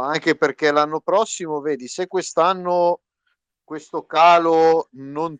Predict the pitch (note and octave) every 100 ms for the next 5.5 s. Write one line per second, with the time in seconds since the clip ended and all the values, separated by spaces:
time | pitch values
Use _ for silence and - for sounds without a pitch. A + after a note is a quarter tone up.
0 | _ _ D3+ C#3+ D3 D3+ D3+ C3+ - -
1 | C#3 D3+ C#3+ D#3 F3+ F3 D#3+ D3+ C#3 -
2 | B2 C3 G2+ G#2 F#2+ F#2+ A#2 A2+ A#2 A#2
3 | C3+ B2+ C#3 D3+ - C#3 C3+ - C#3 C#3+
4 | C#3 C3 B2 C3+ C3 C3+ B2+ B2 - B2+
5 | B2+ B2 B2 B2